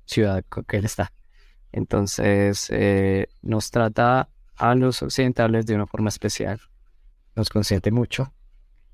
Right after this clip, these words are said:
y se acerca mucho a nosotros. Y cuando una persona con esos niveles de meditación, todas, cuando esas mentes alcanzan toda esa sabiduría, eh, y ese amor,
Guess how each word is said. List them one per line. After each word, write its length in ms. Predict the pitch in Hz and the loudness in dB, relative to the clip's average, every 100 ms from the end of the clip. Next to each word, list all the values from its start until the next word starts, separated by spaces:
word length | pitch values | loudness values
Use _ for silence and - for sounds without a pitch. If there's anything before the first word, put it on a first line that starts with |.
| - | -12
y 80 | 117 | -8
se 100 | 107 | -4
acerca 280 | 101 104 110 | -2 0 0
mucho 240 | 120 113 | 0 2
a 40 | 127 | 2
nosotros. 680 | 117 120 - - - - _ _ _ _ _ _ | 2 0 -2 -8 -14 -14 _ _ _ _ _ _
Y 100 | - | -8
cuando 540 | 101 110 104 98 98 95 | -2 0 2 2 0 2
una 180 | 101 104 | 2 2
persona 440 | 113 - 101 107 | 0 0 0 0
con 600 | - 117 110 107 104 101 _ _ - _ - _ - | 0 2 2 2 0 -4 _ _ -20 _ -20 _ -10
esos 240 | - 107 113 | -4 -2 2
niveles 400 | 117 110 104 107 | 2 2 0 2
de 220 | 110 110 | 2 2
meditación, 800 | 110 110 107 104 - 107 101 104 _ - _ _ - _ _ _ | 2 2 2 0 -2 -2 -2 -6 _ -20 _ _ -20 _ _ _
todas, 300 | - 113 - | -2 -2 -2
cuando 200 | - 107 | -2 0
esas 200 | 101 110 | 0 2
mentes 360 | 117 113 117 120 | 2 0 0 -2
alcanzan 600 | 113 104 101 107 110 110 - _ _ - - - | -2 -2 -2 0 -2 -4 -12 _ _ -20 -20 -12
toda 200 | - 107 | 0 0
esa 140 | 104 113 | 2 2
sabiduría, 600 | 110 107 101 101 101 - _ - - _ _ _ - _ - | 4 4 2 2 0 -4 _ -20 -20 _ _ _ -20 _ -16
eh, 520 | - 104 98 98 50 50 | -4 0 2 0 -2 -4
y 140 | 95 | -2
ese 160 | 101 104 | 0 2
amor, 340 | 107 120 110 | 2 2 0